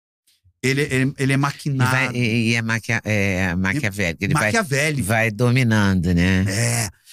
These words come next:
Speaker 1: E aí aquilo entra numa en-, uma entranhas, a, a, a, que você já não sabe o que é você, o que é normal e o que foi construído pra que você se sinta daquela <laughs> maneira. E você não percebe, isso que é o pior.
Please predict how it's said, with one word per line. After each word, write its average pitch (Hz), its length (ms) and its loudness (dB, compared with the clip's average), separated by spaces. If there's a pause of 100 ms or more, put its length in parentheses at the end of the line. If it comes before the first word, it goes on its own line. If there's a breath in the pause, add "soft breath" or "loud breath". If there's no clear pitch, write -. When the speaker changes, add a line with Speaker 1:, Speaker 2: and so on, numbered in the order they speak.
Speaker 1:
E 147 100 2
aí 160 220 0
aquilo 214 360 0
entra 202 200 0
numa 151 220 2
en-, 120 220 2
uma 117 160 2
entranhas, 120 680 0
a, 104 380 -4
a, 113 40 -12 (140)
a, 117 60 -10
que - 140 -8
você 139 240 0
já 170 100 2
não 170 80 0
sabe 190 260 -2
o 135 40 -4
que - 160 -4
é 117 40 2
você, 113 560 -2 (220)
o 135 80 -2
que - 200 -4
é 120 60 2
normal 110 640 0 (480)
e 156 120 6
o 156 40 -2
que - 160 -4
foi 165 300 -2
construído 147 880 -2 (640)
pra 123 80 -2
que 123 120 -10
você 120 200 -4
se 120 140 -6
sinta 151 380 -6
daquela 110 340 -4
<laughs> - 0 -
maneira. 101 400 -4 (240 loud breath)
E 160 60 2
você 220 240 0
não 285 120 -2
percebe, 240 800 -2
isso 208 140 -2
que - 100 -18
é - 0 -
o - 40 -20
pior. 123 420 -2